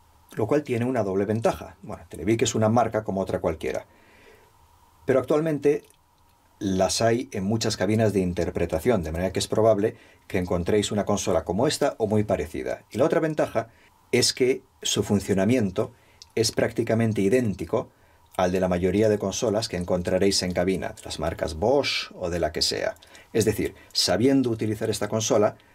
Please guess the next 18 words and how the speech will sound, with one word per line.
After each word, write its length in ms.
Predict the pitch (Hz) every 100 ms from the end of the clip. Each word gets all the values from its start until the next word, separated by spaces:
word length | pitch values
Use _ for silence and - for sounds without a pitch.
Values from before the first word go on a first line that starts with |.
| -
sabréis 460 | - 87 98 101
utilizar 440 | 101 95 90 110 110
todas 240 | 98 82
las 120 | 80
demás. 340 | 80 - - - _ _ _ -
Una 240 | 147 151
pequeña 560 | 147 - 139 131 120 117
advertencia 1040 | 117 107 98 95 90 76 - 65 - -
antes 300 | - 92 98
de 80 | 98
pasar 320 | 92 90 98
a 20 |
explicaros 560 | 98 - 82 78 95 90
lo 80 | 87
que 80 | 85
es 80 |
cada 220 | - 76 65
cosa. 320 | 127 -